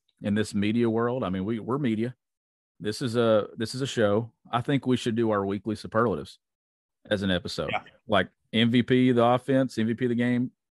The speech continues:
Speaker 1: all that. I think we should do it, and we'll announce it and put it on here and everything.
Speaker 2: Yeah, we need to go do our predictions a couple days before the game, come back on our Big Monday episode,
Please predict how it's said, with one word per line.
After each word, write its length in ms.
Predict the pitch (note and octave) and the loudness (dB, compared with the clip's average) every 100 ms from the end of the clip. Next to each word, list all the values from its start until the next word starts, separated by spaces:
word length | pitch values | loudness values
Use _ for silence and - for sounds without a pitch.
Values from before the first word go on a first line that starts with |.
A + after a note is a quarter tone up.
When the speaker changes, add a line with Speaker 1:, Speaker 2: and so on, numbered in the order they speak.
| _ _ - | _ _ -6
Speaker 1:
all 200 | A#2 A2 | -4 -2
that. 200 | F2 - _ - | -4 -6 _ -8
I 100 | G#2+ | -6
think 180 | B2 A2+ | -4 -4
we 80 | A#2+ | -4
should 160 | G#2 | -2
do 140 | G#2+ A2+ | -2 -2
it, 100 | - _ - | -6 _ -10
and 140 | F#2+ | -6
we'll 160 | F#2+ G2+ | -2 -2
announce 320 | G2+ G#2+ - | 0 -2 -2
it 100 | B2+ | -6
and 160 | G#2+ F#2 | -6 -4
put 140 | G#2+ | -2
it 60 | G#2 | -2
on 120 | G#2 | -2
here 180 | G2+ G#2+ | -2 0
and 100 | G#2+ | 2
everything. 320 | A2 F2 D2 _ _ _ _ _ _ _ _ | 0 -4 -12 _ _ _ _ _ _ _ _
Speaker 2:
Yeah, 200 | C3 B2 | -6 -4
we 100 | A#2+ | -4
need 120 | D#3+ | -8
to 100 | C#3+ | -8
go 300 | C3 C3 C3 | -2 0 2
do 140 | A#2+ B2+ | 0 -2
our 100 | B2+ | -2
predictions 840 | - A#2+ A#2+ - A#2+ A#2 - - | -4 -6 -6 -4 -4 -4 -8 -14
a 80 | _ - | _ -8
couple 200 | B2+ B2 | -4 -2
days 140 | A#2 | -4
before 200 | A2 B2 | -4 -6
the 80 | A2+ | -6
game, 440 | A2+ A2 G#2 G#2+ - - - | -6 -6 -6 -10 -16 -20 -6
come 160 | C#3+ | -4
back 260 | B2 A2+ A2 | 0 -2 -2
on 80 | A#2+ | -4
our 80 | A2+ | -4
Big 240 | A2 A2 | -4 -6
Monday 320 | A2+ A2 A2 | -6 -4 -4
episode, 560 | G#2+ A2+ - G#2+ G#2 | -6 -8 -10 -8 -10